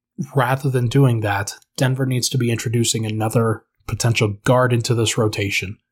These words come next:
Whether it's to take minutes of somebody else or to just kinda shrink the minutes of Monte,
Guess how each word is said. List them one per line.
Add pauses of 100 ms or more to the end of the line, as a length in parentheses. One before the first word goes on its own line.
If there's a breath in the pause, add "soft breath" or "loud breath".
(1080)
Whether
it's
to
take
minutes
of
somebody
else
or
to
just
kinda
shrink
the
minutes
of
Monte,